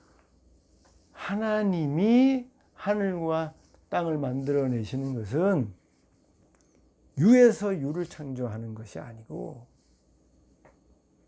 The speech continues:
존재하지 않는 것에서, 무에서, 아무것도 없는 상태에서,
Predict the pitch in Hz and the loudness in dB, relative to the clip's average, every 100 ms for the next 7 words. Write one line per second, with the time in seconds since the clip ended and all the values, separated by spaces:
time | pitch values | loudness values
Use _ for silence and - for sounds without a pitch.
0 | _ _ _ - 170 190 214 202 214 220 | _ _ _ 2 4 6 6 4 0 -2
1 | 123 131 165 135 101 104 107 - - _ | -2 -4 -6 -8 -10 -12 -14 -16 -18 _
2 | _ _ _ _ _ _ _ _ _ - | _ _ _ _ _ _ _ _ _ -8
3 | 135 202 220 170 - 135 147 131 _ _ | -2 4 4 4 0 -10 -12 -16 _ _
4 | _ _ _ - - 208 233 226 196 180 | _ _ _ -12 -2 2 2 2 0 0
5 | 143 127 135 156 123 - _ _ - 165 | 0 0 -2 -4 -6 -12 _ _ -12 -10
6 | 160 160 131 104 95 143 165 139 | -8 -8 -8 -8 -10 -10 -10 -10